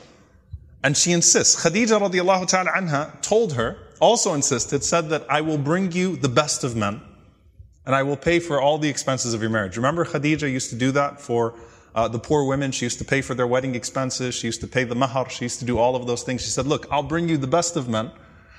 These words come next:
and I'll also pay for all of your wedding expenses." Barakah had said something very beautiful, um, that, that just sticks and, and shows and shines in her life. Barakah said, "I never left him and he never left me."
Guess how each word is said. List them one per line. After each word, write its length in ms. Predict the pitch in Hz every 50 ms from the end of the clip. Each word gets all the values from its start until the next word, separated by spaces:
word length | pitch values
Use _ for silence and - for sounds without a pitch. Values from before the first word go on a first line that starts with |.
| - - - - - -
and 240 | 139 143 143 143 131
I'll 160 | 139 143 151
also 300 | 156 175 170 - - 165
pay 180 | 131 - 165 160
for 180 | 156 - 143
all 140 | 139 151 156
of 80 | 151 135
your 140 | 139 135
wedding 260 | 131 143 147 151 147 131
expenses." 560 | 120 - - - 120 110 101 - 101 101 110
Barakah 400 | 123 165 220 269 277 - 240 185
had 160 | 165 180 175
said 260 | - - 170 165 165
something 300 | - 156 139 - 135 123
very 160 | 120 151 156
beautiful, 560 | 139 113 117 131 139 135 107 - - 95 95 - - - - - - - - - - - - -
um, 340 | 123 123 120 120 113 117 107 98 - - - - - - - 131
that, 340 | 127 135 135 127 - 131
that 160 | 127 127 123 123
just 320 | 139 143 - - - -
sticks 640 | - - - 190 170 - - - - - - - -
and, 140 | 135 131 131
and 140 | 135 135 127
shows 380 | - - 165 165 160 151 139 131
and 100 | 131 113
shines 320 | - 131 127 131 135 120
in 100 | 120 117
her 140 | 107 120 110
life. 280 | 113 127 117 98 - - - - - - - - - - - - _ _ _ -
Barakah 460 | 123 135 170 196 214 202 - 185 170 147
said, 320 | - - 170 175 190 - - -
"I 120 | 143 147
never 400 | 143 147 156 170 185 180 196 190
left 320 | 175 175 165 160 165 - -
him 240 | 170 175 196 196 147
and 100 | 135 131 127
he 80 | 139
never 260 | 139 143 151 147 151 143
left 260 | 139 143 135 - -
me." 220 | 131 117 95 82